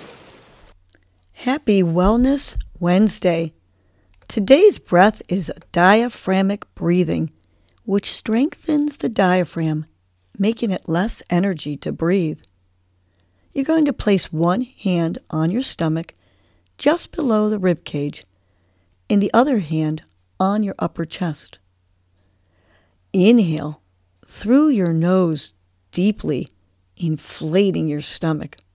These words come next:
But focus on keeping the hand on your chest still as you inhale. Exhale through pursed lips, tightening your stomach muscles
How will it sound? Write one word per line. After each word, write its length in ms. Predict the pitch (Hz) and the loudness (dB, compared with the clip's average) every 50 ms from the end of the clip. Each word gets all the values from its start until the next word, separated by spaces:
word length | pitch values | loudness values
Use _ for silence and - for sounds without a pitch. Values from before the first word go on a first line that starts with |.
| _ _ _ _ _ _ _ _ _ _ _ _ _ _ _ _ | _ _ _ _ _ _ _ _ _ _ _ _ _ _ _ _
But 160 | - - - | -8 -8 -8
focus 640 | - - - - 233 277 311 - - 175 - - - - _ _ | -10 -8 -2 0 0 0 0 -2 -6 -8 -8 -8 -12 -16 _ _
on 200 | - 175 156 156 | -8 -6 -6 -6
keeping 420 | 151 - - 233 226 - - 190 175 | -6 -6 -6 -6 -4 -4 -4 -4 -4
the 80 | 170 | -4
hand 420 | 156 143 - - 226 226 214 208 - | -6 -6 -6 -6 -4 -2 -2 -2 -4
on 220 | - 165 156 151 | -4 -4 -4 -2
your 100 | 151 156 | -4 -4
chest 600 | 147 - - - 262 247 202 156 - - - _ _ _ _ _ | -6 -6 -4 -2 0 0 -2 -2 -6 -12 -16 _ _ _ _ _
still 920 | - - - - - - - - - - 196 202 185 - - - - _ _ _ _ _ _ _ _ _ - | -20 -20 -16 -12 -10 -10 -12 -8 -2 2 2 4 4 2 -2 -8 -14 _ _ _ _ _ _ _ _ _ -8
as 180 | 185 156 147 160 | -8 -6 -4 -4
you 80 | 165 | -4
inhale. 560 | 165 160 151 139 160 170 170 165 156 151 151 - - _ _ _ _ _ _ _ _ _ _ _ _ - _ _ _ _ _ _ _ _ _ _ _ _ _ _ - | -2 -2 -4 -4 -2 -2 -2 -2 -4 -6 -10 -12 -18 _ _ _ _ _ _ _ _ _ _ _ _ -20 _ _ _ _ _ _ _ _ _ _ _ _ _ _ 0
Exhale 640 | - 220 214 214 - - - 175 175 156 151 160 143 _ _ _ _ _ _ _ _ _ _ _ - | 0 0 0 0 -10 -10 -8 -6 -6 -6 -6 -8 -10 _ _ _ _ _ _ _ _ _ _ _ -14
through 200 | - - 185 170 | -6 -2 -2 -2
pursed 840 | - - - - - - 202 220 240 - - - - - - - - | -4 -6 -14 -10 -4 -2 -2 -2 -2 -4 -8 -10 -14 -20 -12 -4 -2
lips, 440 | 180 180 - - - - - - _ _ _ _ _ _ _ _ _ _ _ _ - | -2 -2 -2 -6 -14 -16 -16 -18 _ _ _ _ _ _ _ _ _ _ _ _ -18
tightening 600 | - - - 247 285 - _ - 269 269 269 262 | -8 -2 0 0 0 0 _ -2 0 2 2 2
your 140 | 262 285 269 | 0 0 -4
stomach 420 | - - - - 202 196 180 - | -6 -8 -4 -4 -2 -2 -4 -4
muscles 460 | 190 175 170 151 - 165 160 156 - | -6 -6 -6 -6 -6 -8 -8 -10 -14